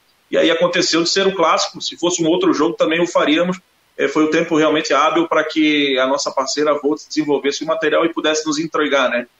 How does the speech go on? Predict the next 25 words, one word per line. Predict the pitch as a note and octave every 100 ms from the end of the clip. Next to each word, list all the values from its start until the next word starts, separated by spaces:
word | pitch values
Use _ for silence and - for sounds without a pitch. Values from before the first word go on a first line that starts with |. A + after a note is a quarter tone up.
| _ _
essa | - C3
primeira | C#3 C3+ C3+
leva | C3 C#3 C#3
de | C3+
todo, | C#3+ C#3+ B2+ - _ _ _
todo | C#3+
o | D3
enxoval. | C#3+ C#3 A#2 G#2+
Então | A#2 C#3
a | C#3+
estreia | - C#3+ D3
será | D#3 C#3+
no | D#3
dia | C#3+ D3+
vinte | D3+ F#3+
e |
sete, | - E3 F#3 -
o | G3+ F#3
clássico | - C#3+ D3 D3
aqui | D3
da, | D3 B2+
da | B2+
Copa | - D3 F3+
Santa | D3+ D3
Catarina. | D3 D3 B2 G2+